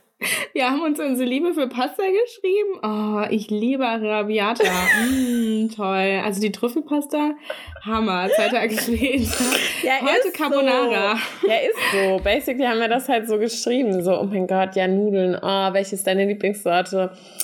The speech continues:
Speaker 2: Oh, geil, richtig Nudeln mit Ketchup.“ Isst du Nudeln mit Ketchup eigentlich?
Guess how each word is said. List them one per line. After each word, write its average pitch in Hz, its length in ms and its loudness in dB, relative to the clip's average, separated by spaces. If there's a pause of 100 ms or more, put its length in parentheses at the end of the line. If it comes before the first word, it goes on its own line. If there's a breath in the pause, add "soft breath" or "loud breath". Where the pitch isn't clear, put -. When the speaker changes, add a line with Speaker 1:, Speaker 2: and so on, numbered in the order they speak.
(220 loud breath)
Speaker 2:
Oh, 190 240 2 (140)
geil, 190 280 4
richtig 208 520 -4
Nudeln 214 440 2
mit 202 180 -2
Ketchup.“ 185 560 0 (260)
Isst - 220 -2
du 359 80 4
Nudeln 208 240 2
mit 160 160 -2
Ketchup 202 380 -2
eigentlich? 165 540 0